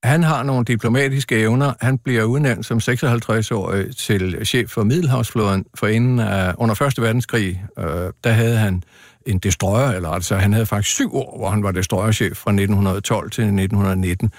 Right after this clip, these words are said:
og så fortsatte han i den. Øh, efter den russiske borgerkrig, der hjalp han, øh, Letland med kampe over i Østersøen, så han har ret stor erfaring. Han blev slagskibschef omkring nitten hundrede tredive,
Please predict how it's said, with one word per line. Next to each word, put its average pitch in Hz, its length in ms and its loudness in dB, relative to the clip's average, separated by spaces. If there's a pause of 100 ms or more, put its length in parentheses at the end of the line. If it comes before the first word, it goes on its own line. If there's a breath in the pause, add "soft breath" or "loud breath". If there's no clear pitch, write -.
(140 loud breath)
og - 60 -6
så 104 100 0
fortsatte 107 500 0
han 95 200 0
i 98 140 -2
den. 104 180 -4 (1400 loud breath)
Øh, 110 60 2 (220)
efter 120 280 0
den 98 300 0
russiske 110 460 0
borgerkrig, 107 500 -2
der 107 80 0
hjalp 104 320 -2
han, 98 180 2
øh, 95 220 -2
Letland 107 500 -2
med 98 180 2
kampe 104 280 0
over 107 200 0
i 101 80 0
Østersøen, 107 720 -2
så 110 140 0
han 120 280 2 (320)
har 110 140 0
ret 127 140 -2
stor - 260 -4
erfaring. 127 440 0
Han 120 120 2
blev 110 200 2
slagskibschef 117 840 -2
omkring 98 460 0
nitten 101 180 2
hundrede 92 280 2
tredive, 131 460 2